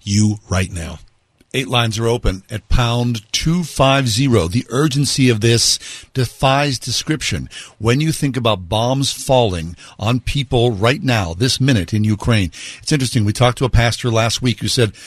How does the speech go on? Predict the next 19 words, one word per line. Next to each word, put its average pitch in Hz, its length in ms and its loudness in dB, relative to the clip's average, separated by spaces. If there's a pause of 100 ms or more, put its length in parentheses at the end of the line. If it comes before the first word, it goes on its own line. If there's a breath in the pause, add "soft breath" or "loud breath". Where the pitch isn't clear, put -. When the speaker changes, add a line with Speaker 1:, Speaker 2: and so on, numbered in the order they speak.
(140 loud breath)
Speaker 2:
the 123 80 -4
Russians 147 480 0
do 139 140 -2
most 123 420 0
of 156 80 -4
their 139 100 0
bombing 113 520 0
in 117 160 0
the 110 80 2
middle 123 480 2
of 113 220 -4
the 110 100 2
night. 98 420 -2 (380 loud breath)
Can 120 100 0
you 151 160 2
imagine 127 480 0
trying 117 360 0
to 107 80 0
rest, 98 720 -2